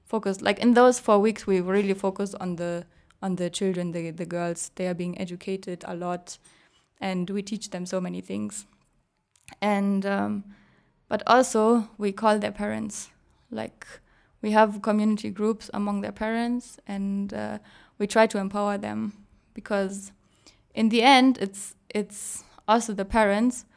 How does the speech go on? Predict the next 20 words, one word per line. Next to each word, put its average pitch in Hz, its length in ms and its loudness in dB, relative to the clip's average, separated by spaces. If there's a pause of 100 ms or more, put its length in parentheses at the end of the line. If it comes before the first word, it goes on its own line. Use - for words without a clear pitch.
(300)
who 240 80 2
are 202 140 8
responsible. 196 880 0 (100)
Like, 196 200 -2
if 208 80 -8
the 208 100 0
girl 233 200 2
is 214 120 -2
not 214 120 -2
going 185 180 -4
to 190 80 -10
be 196 100 -10
cut, - 280 -10
she - 180 -10
has 214 160 -2
to - 80 -14
be 190 100 -6
taken 208 300 -10
to - 100 -18
school. 208 320 -8